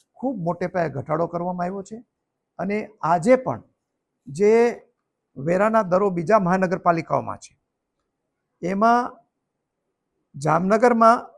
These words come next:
મિલકત વેરો છે રહેણાંક મકાનો ઉપર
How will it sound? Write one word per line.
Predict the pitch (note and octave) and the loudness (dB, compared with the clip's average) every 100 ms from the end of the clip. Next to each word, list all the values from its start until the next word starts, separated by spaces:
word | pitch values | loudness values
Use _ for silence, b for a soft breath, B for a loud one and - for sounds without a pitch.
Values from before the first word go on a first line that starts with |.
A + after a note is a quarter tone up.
| _ _ _ _ _ D3 | _ _ _ _ _ -6
મિલકત | F3 G3 A3+ A3+ | -4 0 -2 0
વેરો | G3 G3+ G3+ | 0 2 0
છે | G3+ G3+ D#3 | 0 0 0
રહેણાંક | D3+ F3 G3 | 0 2 0
મકાનો | F#3 E3+ F3+ F3 | -2 -2 0 0
ઉપર | E3 D#3+ - | -4 -4 -6